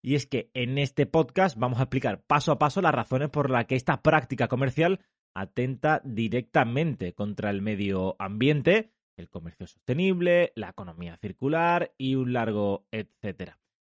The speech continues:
Pero antes de entrar en materia y hablar con varias personas que saben más que yo al respecto de este tema y de muchos otros seguro,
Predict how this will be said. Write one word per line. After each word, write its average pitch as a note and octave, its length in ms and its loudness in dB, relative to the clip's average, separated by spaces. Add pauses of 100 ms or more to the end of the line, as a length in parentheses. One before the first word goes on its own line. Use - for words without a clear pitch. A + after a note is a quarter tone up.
(220)
Pero B2 220 2
antes C3+ 200 2
de C#3 80 4
entrar C3 220 4
en C3 60 0
materia F3 680 4
y C3+ 140 0
hablar C3 220 0
con C#3 100 0
varias B2+ 180 0
personas C3 300 -4
que A#2 80 -8
saben A#2+ 220 -6
más A#2+ 180 -4
que A#2+ 120 -4
yo A#2 280 -2
al G2 120 -4
respecto G#2 400 -6
de A2 120 0
este G2 440 -2
tema C3+ 360 -4
y F2+ 80 -8
de F2+ 80 -6
muchos G#2 260 -4
otros G#2 220 -8
seguro, G#2 260 -8